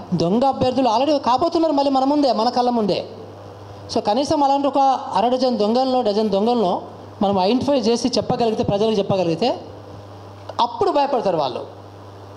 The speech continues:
ఆ పార్టీ అధ్యక్షులు, "అరే వీళ్ళు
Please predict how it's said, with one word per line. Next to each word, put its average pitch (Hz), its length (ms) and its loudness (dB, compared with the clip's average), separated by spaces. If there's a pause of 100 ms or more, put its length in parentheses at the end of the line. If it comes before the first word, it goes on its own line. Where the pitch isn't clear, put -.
(380)
ఆ 180 80 2
పార్టీ 214 360 0
అధ్యక్షులు, 175 460 -2 (380)
"అరే 180 500 2
వీళ్ళు 160 260 -2